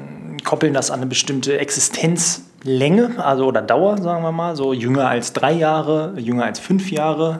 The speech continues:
Neulich kam der deutsche Startup-Monitor raus. Ähm,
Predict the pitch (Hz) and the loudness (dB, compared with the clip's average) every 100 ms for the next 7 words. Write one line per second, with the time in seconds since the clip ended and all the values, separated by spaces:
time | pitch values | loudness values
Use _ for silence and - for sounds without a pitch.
0 | 147 131 135 - 131 131 123 123 123 - | -2 0 0 -2 -2 0 0 0 -2 -4
1 | 120 - 147 196 180 - 143 151 202 214 | -4 2 2 2 0 -2 -2 2 2 2
2 | - 214 190 196 202 202 - - - - | 0 0 0 0 -2 -4 -10 -14 -14 -16
3 | - - - 156 156 151 151 | -18 -4 2 2 2 -2 -6